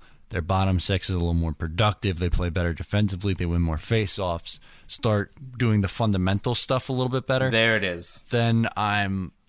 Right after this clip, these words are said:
Speaker 1: I'm okay with it, yeah.
Speaker 2: I think, f-, like you said, fundamentally, this team will be more sound.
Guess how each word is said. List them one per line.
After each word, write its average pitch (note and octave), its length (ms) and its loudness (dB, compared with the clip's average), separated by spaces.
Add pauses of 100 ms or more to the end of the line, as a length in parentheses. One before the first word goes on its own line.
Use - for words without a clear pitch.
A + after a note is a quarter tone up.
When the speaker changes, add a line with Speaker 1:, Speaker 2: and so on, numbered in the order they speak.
(260)
Speaker 1:
I'm A#2 140 2
okay F#2 340 0
with E2+ 220 -4
it, D2 120 -8
yeah. D#2 260 -6 (760)
Speaker 2:
I C4 100 4
think, E4 260 0
f-, - 200 -12
like C3+ 240 4
you C#3+ 60 2
said, G2+ 260 2 (260)
fundamentally, D3+ 800 4
this C#3 240 2
team C3+ 280 4
will A#2 100 2
be A#2 100 2
more G2 240 0
sound. F2 580 0